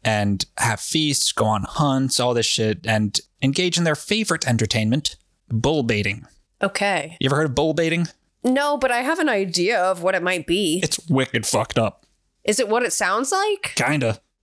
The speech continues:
Speaker 1: I don't know. What does it sound like to you?
Speaker 2: Sounds like baiting bulls.
Speaker 1: Yeah.
Speaker 2: It sounds like provoking cattle in, into
Speaker 1: So you get
Speaker 2: doing things for entertainment.
Speaker 1: so you get this bull, right?
Speaker 2: Yeah.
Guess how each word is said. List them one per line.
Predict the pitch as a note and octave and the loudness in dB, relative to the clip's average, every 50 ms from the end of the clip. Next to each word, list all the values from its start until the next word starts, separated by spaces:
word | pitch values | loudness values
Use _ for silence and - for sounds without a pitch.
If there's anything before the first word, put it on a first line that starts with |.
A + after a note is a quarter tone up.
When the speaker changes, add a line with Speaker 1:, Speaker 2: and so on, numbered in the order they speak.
| _ _ - | _ _ -2
Speaker 1:
I | - | 0
don't | B2 C3+ | 0 2
know. | D3+ C#3 | 2 2
What | B2 A#2+ | 2 0
does | B2 A#2+ | 0 0
it | A2 | 0
sound | A#2+ C3+ C3+ | 0 0 0
like | A#2 G#2 | 0 -2
to | - - | -2 -2
you? | A2+ G#2+ - _ _ _ _ _ _ _ | -4 -4 -6 _ _ _ _ _ _ _
Speaker 2:
Sounds | - - B3 C4 C#4+ C#4+ | -4 -2 -2 0 0 0
like | C#4 C4+ A#3 | -2 -2 0
baiting | G3 A#3 C4 C4 C4+ C4 B3 | 0 0 0 0 0 -2 0
bulls. | G3+ A#3+ B3+ C#4+ C4+ A#3 F3 - - B2+ | 0 0 2 2 0 0 -2 -2 -2 0
Speaker 1:
Yeah. | B2 - D3 C#3 A#2+ G#2 - - _ - | 0 0 0 -2 -2 -4 -6 -10 _ -4
Speaker 2:
It | A#2+ - - _ _ _ _ _ _ _ - - _ _ _ _ - | -4 -4 -4 _ _ _ _ _ _ _ -20 -20 _ _ _ _ -4
sounds | - B3+ B3 B3+ | -2 -2 0 0
like | C4+ B3+ - - | -2 -2 -2 -2
provoking | - C#4+ B3+ B3 B3 B3 C4 B3 A#3+ A3+ G3 - - _ | -2 0 0 0 0 0 -2 -2 -2 -2 -4 -6 -8 _
cattle | - A#3+ A3+ A#3 A#3+ A#3+ G#3+ G3 G3 | -4 -2 0 0 0 0 0 0 0
in, | F#3+ G3+ G3+ - - | 0 -2 -4 -4 -4
into | G3+ G#3+ G3 A3 G#3+ G3+ G3 G3 G3 F#3+ _ _ _ _ _ _ _ _ _ _ _ - - - _ - | -4 -2 0 0 0 0 0 -2 -4 -6 _ _ _ _ _ _ _ _ _ _ _ -6 -6 -6 _ -4
Speaker 1:
So | - - | -4 -2
you | A2+ A#2 | 0 0
get | B3+ A#3 | 0 0
Speaker 2:
doing | A3+ A3+ A3 - _ | 0 -2 -2 -4 _
things | - G#3 G3 F#3+ - | -2 -2 0 0 0
for | G3 F3+ | 0 -2
entertainment. | F#3+ G3 F#3+ - G#3+ G#3 G#3 F3+ D3+ - - - | -2 -2 -2 -2 -2 0 0 0 -2 -2 -4 -4
Speaker 1:
so | - - B2 | -4 0 0
you | B2 | 0
get | A#2+ A2 | 0 0
this | A2+ - | -2 -2
bull, | - - C3 A2 F#2 G2 G2 | -2 -2 -2 0 0 0 0
right? | A#2 G2+ G#2 - - - | 0 0 0 -2 -4 -4
Speaker 2:
Yeah. | - E3+ D#3+ A#2 - - | -2 -2 0 -2 -4 -6